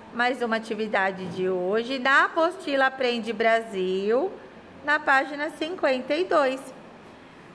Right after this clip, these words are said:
Na página, nas páginas anteriores, a gente aprendeu um pouquinho sobre o xadrez. E no xadrez, cada pecinha do xadrez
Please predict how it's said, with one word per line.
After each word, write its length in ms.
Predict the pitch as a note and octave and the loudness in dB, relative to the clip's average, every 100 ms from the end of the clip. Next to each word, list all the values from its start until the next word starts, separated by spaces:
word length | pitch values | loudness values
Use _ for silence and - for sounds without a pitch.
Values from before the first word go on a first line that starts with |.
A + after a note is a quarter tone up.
| - | -2
Na 180 | B4+ D5+ | 0 2
página, 600 | B4 C#4 C4+ C#4 C4 C4 | 4 4 2 -2 -4 -2
nas 240 | D#4 A#4+ | -2 0
páginas 480 | F#4 C#4 C4+ B3 B3 | 2 2 0 -2 -2
anteriores, 680 | A3+ A3 G#3+ C4 D4+ C4 | 0 0 2 4 4 2
a 80 | C4 | 0
gente 280 | C#4 D4+ C#4+ | 0 -2 0
aprendeu 380 | D4 C4+ B3+ B3+ | 0 0 2 0
um 40 | |
pouquinho 500 | A#3 C4 C#4 C4+ E4 - - - - - - | 0 -4 -2 -4 -6 -12 -18 -20 -20 -20 0
sobre 840 | F4 D#4 D4+ D4+ D#4+ F4+ A4 - - | 4 6 6 4 2 2 2 -2 -4
o 120 | A3 | -2
xadrez. 760 | A3 F#3 F3 A#3 C#4 B3+ F#3 - - - - - - | 0 -2 2 4 4 4 0 -6 -16 -18 -20 -20 -10
E 120 | A4 | -4
no 140 | G#4 | -2
xadrez, 540 | G4+ D#4+ B3+ C4 C#4 C#4+ | 0 0 2 2 2 0
cada 500 | - D#4+ F#4 G4 E4 | 2 4 4 4 2
pecinha 540 | D#4 D#4 D4+ C4 B3+ | 2 -2 -2 -2 -2
do 100 | A3+ | -2
xadrez 540 | A3+ A3+ G#3 A3 A#3+ | 0 0 0 2 2